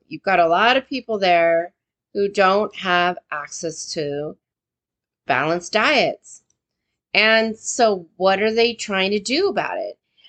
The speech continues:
And what's really amazing in my research that I found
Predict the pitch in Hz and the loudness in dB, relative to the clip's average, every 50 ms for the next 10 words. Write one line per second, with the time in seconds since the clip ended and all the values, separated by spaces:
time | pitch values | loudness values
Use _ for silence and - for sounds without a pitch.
0 | _ - - 185 196 196 190 190 196 - - - _ 180 190 208 233 247 269 285 | _ -6 -2 0 2 2 2 2 0 -4 -10 -12 _ -8 -2 0 2 2 4 4
1 | 302 294 277 254 247 233 247 277 285 - 269 233 220 208 - - 175 190 190 180 | 4 4 2 2 4 4 2 2 2 0 -2 -2 -2 -4 -4 -4 -4 -4 -2 -2
2 | 180 220 262 285 269 220 214 - - 180 165 - - - 160 156 151 147 - - | -2 -2 -2 -2 -2 -4 -4 -4 -4 -6 -6 -8 -8 -6 -6 -4 -6 -6 -8 -8
3 | 156 143 139 143 147 160 190 240 247 - | -8 -8 -6 -8 -10 -12 -12 -14 -16 -18